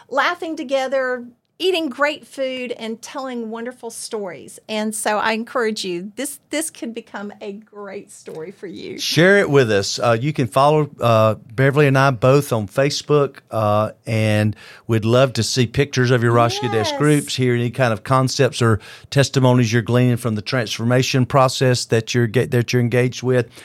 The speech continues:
Speaker 2: We love to communicate with you there and, uh, hear and see your pictures and your stories of all that God is doing.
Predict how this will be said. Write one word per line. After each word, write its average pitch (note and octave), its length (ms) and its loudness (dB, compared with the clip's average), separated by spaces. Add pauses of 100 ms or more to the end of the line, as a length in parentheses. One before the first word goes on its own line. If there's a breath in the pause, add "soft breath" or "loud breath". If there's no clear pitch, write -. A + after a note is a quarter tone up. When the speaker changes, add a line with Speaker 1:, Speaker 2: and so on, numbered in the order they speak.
(200 loud breath)
Speaker 2:
We A2+ 120 0
love A#2+ 340 4
to A#2+ 100 -4
communicate A#2+ 580 -2
with B2 220 -2
you A#2+ 200 0
there B2 560 0
and, A2+ 380 -4
uh, G#2 140 -2 (240 loud breath)
hear C#3+ 360 0
and A2 200 0
see C3+ 240 -2
your B2 180 4
pictures C3 480 -2
and A#2+ 140 2
your A2+ 100 0
stories A#2 440 2
of G2+ 100 -4
all A2 160 4
that G#2+ 100 -4
God A2 260 0
is G2+ 120 -6
doing. G#2+ 340 -2